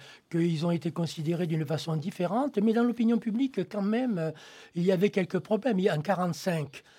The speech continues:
par exemple, l'industriel qui avait désigné lui-même, lui-même, la liste de travailleurs qu'il fallait en-, envoyer en Allemagne, c'était toujours industriel. Il était toujours là.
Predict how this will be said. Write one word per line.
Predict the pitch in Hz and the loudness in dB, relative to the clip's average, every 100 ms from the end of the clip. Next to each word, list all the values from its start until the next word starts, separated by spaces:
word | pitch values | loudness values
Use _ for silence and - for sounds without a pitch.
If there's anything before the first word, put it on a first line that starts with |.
| - | -16
par | - 160 | -4 -2
exemple, | 165 165 151 | 0 -2 -2
l'industriel | 180 196 185 190 - 190 175 175 165 131 | 0 0 0 -4 -4 -2 2 2 2 -2
qui | 165 | -4
avait | 156 160 | -2 0
désigné | 170 160 175 180 | -2 -2 -2 0
lui-même, | 165 226 254 208 196 160 127 117 - _ _ - | 2 8 8 8 4 2 -4 -6 -14 _ _ -6
lui-même, | 170 269 262 185 147 117 120 - - - - | 2 4 4 2 -2 -6 -12 -20 -20 -20 -6
la | 165 185 | -2 2
liste | 220 - | 0 0
de | 180 | -4
travailleurs | 175 202 190 190 185 | -2 0 2 2 0
qu'il | 175 | -2
fallait | - 170 170 | -2 0 0
en-, | 160 160 - | 0 -2 -4
envoyer | 151 160 156 | -4 -2 -2
en | 156 | -4
Allemagne, | 143 147 240 277 | -4 -4 -2 -2
c'était | 175 | -4
toujours | 151 262 294 226 143 - | -2 0 0 -2 -6 -10
industriel. | 143 143 147 - 139 135 120 113 78 80 80 _ _ _ _ _ | -8 -6 -8 -6 -6 -6 -8 -14 -20 -20 _ _ _ _ _ _
Il | 185 | -2
était | 208 269 | 2 0
toujours | 277 254 269 254 | 4 4 4 2
là. | 285 | 0